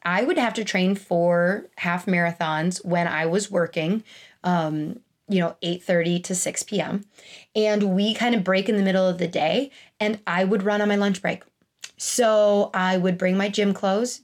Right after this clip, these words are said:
to the clinic. I would get dressed at my clinic. I would go for a run, and I would run back to the clinic.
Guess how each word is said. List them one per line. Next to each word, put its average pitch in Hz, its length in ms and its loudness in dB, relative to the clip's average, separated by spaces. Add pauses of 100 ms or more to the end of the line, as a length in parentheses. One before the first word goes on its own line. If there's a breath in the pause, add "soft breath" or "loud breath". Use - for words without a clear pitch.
to 185 220 2
the 208 80 -4
clinic. 254 400 -2 (420 loud breath)
I 170 500 0
would 170 800 2
get - 200 -2
dressed 196 320 0
at 190 140 -2
my 180 100 0
clinic. 240 420 -2 (260 soft breath)
I 165 100 0
would 156 220 -4
go 170 160 2
for 233 220 0
a 269 40 0
run, 233 320 -2 (200 soft breath)
and 233 300 2 (120)
I 175 120 0
would 180 320 -4
run 170 200 2
back 143 260 -6
to 175 100 -8
the 190 60 -6
clinic. 233 400 -4